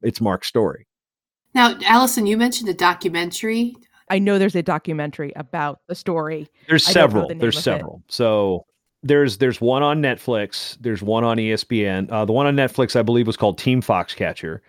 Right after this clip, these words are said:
Speaker 1: which Nancy had something to do with. The one on E S P N, the thirty for thirty, was called Prince of Pennsylvania, which was more about DuPont. And then we've got the, the movie Foxcatcher,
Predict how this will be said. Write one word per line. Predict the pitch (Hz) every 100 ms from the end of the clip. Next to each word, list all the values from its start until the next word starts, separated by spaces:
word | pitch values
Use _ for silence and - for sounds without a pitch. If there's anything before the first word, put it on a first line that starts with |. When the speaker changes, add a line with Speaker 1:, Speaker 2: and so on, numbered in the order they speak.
| _
Speaker 1:
which | - 104
Nancy | 110 110 117 - 110 98 -
had | - 101 95
something | 98 95
to | 92
do | 85 90
with. | 78 82
The | 101
one | 104 107
on | 104
E | 107 104
S | 98
P | - 107
N, | 117 113 107 101 - _ -
the |
thirty | - 117
for | 101 98
thirty, | 120 110
was | 98 95
called | - - 98 -
Prince | - 127 -
of | 92
Pennsylvania, | - 110 90 80 107 113 92 69 - _ _
which | 127 -
was | 113 110
more | 110 107
about | 98 90
DuPont. | 87 92 - 120 95 80 _ _ _ _ -
And | 107 104
then | 101 95 95 98
we've | 113
got | 107 104
the, | 107 98 117
the | 113
movie | 117 165 110 90 - _
Foxcatcher, | 120 104 - 87 78 - -